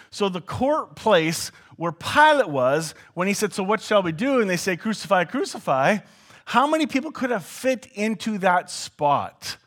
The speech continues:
Well, not a whole city, I promise you.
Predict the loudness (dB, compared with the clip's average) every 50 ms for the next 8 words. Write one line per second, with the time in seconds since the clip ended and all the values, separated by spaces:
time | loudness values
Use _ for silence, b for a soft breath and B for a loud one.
0 | b b b b b b b b b b b b b b -6 0 2 4 4 4
1 | 2 0 -4 _ _ _ _ _ _ _ _ _ _ _ _ _ _ _ _ _
2 | _ -12 -8 -6 -2 2 4 6 6 4 2 0 -6 -8 -6 -4 -2 -2 -2 -2
3 | -2 -4 -4 -2 -2 -2 -2 -2 -2 -2 -2 -2 -4 -8 -4 -4 -4 -4 -4 -6
4 | -10 -12 -14 -14 -16 -18